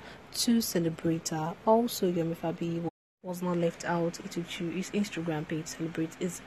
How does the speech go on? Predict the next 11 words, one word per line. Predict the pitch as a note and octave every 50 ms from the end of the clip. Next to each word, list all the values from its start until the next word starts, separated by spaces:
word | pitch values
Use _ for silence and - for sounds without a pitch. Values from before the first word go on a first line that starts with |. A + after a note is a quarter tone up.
| -
best | - F#3 F3+ G3 - - -
friend, | - - - E3+ D#3+ D#3 D#3
his | D#3 E3+ - - - -
bestie, | E3 D#3 D#3 - - - - D3+ D3+ D#3+
Kemi | - - - E3 D#3 D#3 D#3 D3+ D3 D3
Afolabi. | - E3 D#3 - - - D#3 D3+ D#3 D#3 D3+ - - - D3 D3+ D#3+ E3 - - - - - - - - -
Well, | F3 E3 E3+
there | E3 E3
were | D#3 D#3
a | E3
lot | E3+ F3 F3+ F3+ -